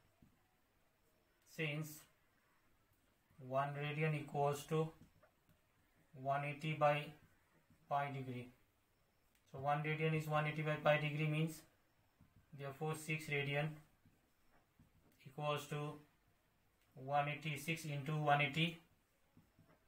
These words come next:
six into one eighty by pi degree. Six radian equals to six into one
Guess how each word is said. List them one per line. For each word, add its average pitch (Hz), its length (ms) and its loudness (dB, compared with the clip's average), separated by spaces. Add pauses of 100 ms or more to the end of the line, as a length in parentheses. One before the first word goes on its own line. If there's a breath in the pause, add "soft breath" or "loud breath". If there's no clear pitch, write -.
(720)
six 151 200 -12
into 151 240 -4
one 143 240 2
eighty 147 240 -2
by 147 240 6 (840)
pi 131 140 2 (640)
degree. 123 320 -8 (4000)
Six 160 220 -4
radian 156 440 2 (1300)
equals 151 440 0
to 160 240 0
six 160 440 0
into 156 380 0
one 147 280 6